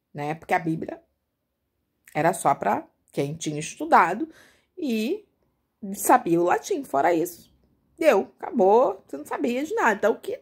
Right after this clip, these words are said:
é disso, é isso. Então, tinha as indi-, as indulgências, que eram um valor que era cobrado pra que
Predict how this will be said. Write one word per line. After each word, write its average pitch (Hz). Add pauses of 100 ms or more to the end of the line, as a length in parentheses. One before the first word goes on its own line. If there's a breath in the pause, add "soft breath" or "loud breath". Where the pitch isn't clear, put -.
(140)
é 269
disso, 240
é -
isso. 185 (540 loud breath)
Então, 339
tinha 349
as 269
indi-, 240
as 226
indulgências, 220
que -
eram 208
um 208
valor 226
que 269
era 240
cobrado 233
pra 220
que 208